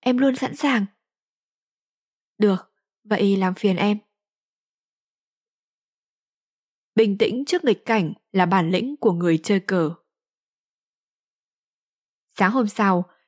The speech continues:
Thanh Hiên và Thanh Nguyên cùng đến thăm Hoàng Phong. Hai người mang theo rất nhiều giấy tờ, sổ sách. Họ đựng trong bốn chiếc túi to, mỗi người xách hai túi.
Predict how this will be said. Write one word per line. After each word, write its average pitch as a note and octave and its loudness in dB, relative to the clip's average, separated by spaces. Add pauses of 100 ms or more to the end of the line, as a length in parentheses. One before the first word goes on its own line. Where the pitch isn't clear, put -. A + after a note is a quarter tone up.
Thanh C#4 -2
Hiên C4+ 0
và G#3 2
Thanh B3 -6
Nguyên B3 0
cùng G3 -2
đến F3 0
thăm A#3+ -2
Hoàng G3+ 0
Phong. G3+ -2 (760)
Hai G#3 0
người F#3 2
mang G3 2
theo G3+ 0
rất D4+ -6
nhiều G#3+ 0
giấy F#3 -2
tờ, G3 0
sổ F#3+ -2
sách. C#4 -4 (720)
Họ A3+ 2
đựng G#3+ 2
trong A#3+ -4
bốn G#3 2
chiếc D#4+ -4
túi A#3 0
to, A3 -2 (360)
mỗi A3 2
người A#3 2
xách B3+ -4
hai G#3+ 0
túi. G3 0